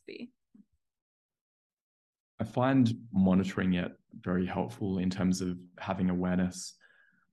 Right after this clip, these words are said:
Speaker 2: I use some apps where it, it tracks what,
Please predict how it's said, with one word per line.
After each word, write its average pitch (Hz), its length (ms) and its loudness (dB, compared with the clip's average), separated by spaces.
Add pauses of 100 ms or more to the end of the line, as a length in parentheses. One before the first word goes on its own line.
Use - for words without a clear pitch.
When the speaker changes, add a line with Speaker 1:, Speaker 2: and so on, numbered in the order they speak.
(280)
Speaker 2:
I 92 100 0
use 92 280 2
some 90 400 4
apps 90 380 -4
where 90 400 2
it, - 220 -4
it 95 100 -2
tracks - 480 -6
what, 95 160 -2